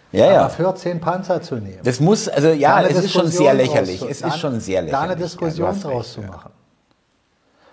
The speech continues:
Speaker 2: Also man sollte auch die Menschen, die jetzt noch im Schlafmodus sind, nicht für vollkommen bekloppt halten.
Speaker 1: Es gibt, es wird sogar noch eins draufgesetzt. Es wird ja behauptet, dass diese vierzehn, nochmal, äh, wir wollen es jetzt auch nicht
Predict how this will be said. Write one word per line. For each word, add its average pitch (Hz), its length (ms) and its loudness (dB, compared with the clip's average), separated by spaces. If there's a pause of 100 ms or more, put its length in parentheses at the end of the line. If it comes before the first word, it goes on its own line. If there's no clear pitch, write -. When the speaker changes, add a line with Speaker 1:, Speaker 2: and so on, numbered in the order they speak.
(600)
Speaker 2:
Also 139 520 2
man 135 180 -2
sollte 160 380 2
auch 151 160 0
die 143 160 -6
Menschen, 156 460 -4
die 143 120 -6
jetzt 131 280 -4
noch 131 160 -6
im 117 80 -6
Schlafmodus 131 720 -2
sind, 143 280 -8
nicht 143 180 -6
für 143 140 0
vollkommen 190 440 -2
bekloppt 117 500 -4
halten. 92 320 -8
Speaker 1:
Es 135 220 0
gibt, 214 360 0
es 147 320 0
wird 190 140 4
sogar 156 280 2
noch 151 120 4
eins 143 160 0
draufgesetzt. 113 680 0
Es 135 180 -8
wird 214 260 0
ja 156 100 0
behauptet, 120 920 -4
dass 120 240 -4
diese 147 260 -2
vierzehn, 82 800 0
nochmal, 90 460 0
äh, 80 340 -4
wir 107 140 4
wollen 143 160 2
es 156 80 -8
jetzt 117 120 -8
auch 120 200 0
nicht - 420 -6